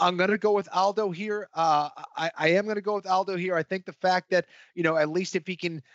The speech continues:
uh, start off really well, which I think can kind of affect Chito a little bit. Chito does, Chito tends to get stronger as the fight goes on, but the fact that this isn't a twenty-five minute fight, I think hurts him a little bit. Um, I,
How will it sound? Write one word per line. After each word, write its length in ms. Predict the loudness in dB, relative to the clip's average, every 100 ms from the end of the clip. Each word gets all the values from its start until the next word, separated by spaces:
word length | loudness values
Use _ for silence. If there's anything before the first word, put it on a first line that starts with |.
| -20 0
uh, 180 | 2 2
start 400 | 0 2 2 2
off 140 | -2 -4
really 200 | -2 0
well, 340 | 2 2 2
which 200 | 0 0
I 80 | -2
think 240 | -4 -8
can 140 | -6 -6
kind 260 | 0 0
of 100 | 0
affect 520 | -4 _ 0 0 _ -20 _ -4
Chito 300 | 0 2 0
a 40 |
little 200 | 0 -2
bit. 160 | -2 -4
Chito 340 | 0 2 2
does, 220 | 0 -4 _ -6
Chito 280 | 0 2 2
tends 180 | 0 -2
to 80 |
get 160 | -2 -2
stronger 400 | 0 0 0 -2
as 100 | -6
the 60 | -4
fight 260 | -2 0
goes 220 | -2 -2
on, 240 | -2 -2 -4 -18 -6
but 100 | -4
the 80 | -2
fact 280 | 2 0 0
that 120 | -4
this 160 | -6 -4
isn't 240 | -4 -2
a 60 | -4
twenty-five 600 | -4 -4 -2 0 0 0
minute 220 | -6 -8 -2
fight, 240 | 0 0
I 60 | -2
think 180 | -8
hurts 280 | -10 -12 -10
him 80 | -8
a 40 |
little 280 | -4 -2 -4
bit. 240 | -2 -4 -6 -18 -20 -20 -2
Um, 420 | 2 4 4 0 0
I, 160 | 0